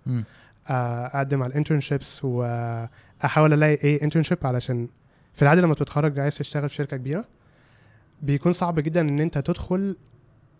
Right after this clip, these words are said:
Speaker 2: لو ما عندكش خبرة، بالذات لو أنت من جامعة مش معروف.
Speaker 1: أوكي.
Speaker 2: فاللي الناس في العادي بتعمله إن هي بتدخل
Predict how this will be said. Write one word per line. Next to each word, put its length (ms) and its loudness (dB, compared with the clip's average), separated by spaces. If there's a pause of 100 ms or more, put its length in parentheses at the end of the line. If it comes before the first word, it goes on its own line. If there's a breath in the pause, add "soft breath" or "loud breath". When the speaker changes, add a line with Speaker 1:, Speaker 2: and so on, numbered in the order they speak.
Speaker 2:
لو 200 2
ما 100 -2
عندكش 300 -2
خبرة، 360 -4 (220)
بالذات 300 2
لو 120 0
أنت 140 -4
من 200 -4
جامعة 220 -4
مش 220 -6
معروف. 340 -12 (440)
Speaker 1:
أوكي. 220 -4 (440 soft breath)
Speaker 2:
فاللي 200 0
الناس 180 0
في 60 -8
العادي 220 0
بتعمله 600 -4
إن 120 -4
هي 360 -2
بتدخل 760 -6